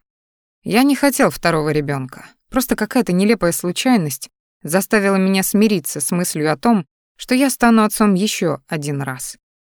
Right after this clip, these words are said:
После чего последовала эта ужасная, сложная, утомительная беременность. Я долго уговаривал Сабрину лечь на сохранение в больницу, ссылаясь на безопасность для ребёнка.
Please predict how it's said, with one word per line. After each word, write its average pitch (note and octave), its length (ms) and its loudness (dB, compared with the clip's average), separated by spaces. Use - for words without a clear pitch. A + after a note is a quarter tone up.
После G#3 260 0
чего C4 280 2
последовала F#3 580 0
эта G3 260 0
ужасная, F3+ 460 0
сложная, F#3 540 -2
утомительная F3+ 720 0
беременность. D3+ 680 -6
Я F#3+ 240 2
долго G#3 340 2
уговаривал F3+ 580 2
Сабрину F3+ 460 0
лечь F3+ 260 -2
на E3 100 -2
сохранение F3+ 680 -2
в D#3+ 60 -10
больницу, G3 540 -2
ссылаясь F#3 460 2
на F3+ 100 0
безопасность F3 720 -2
для E3 180 -2
ребёнка. D3+ 560 -6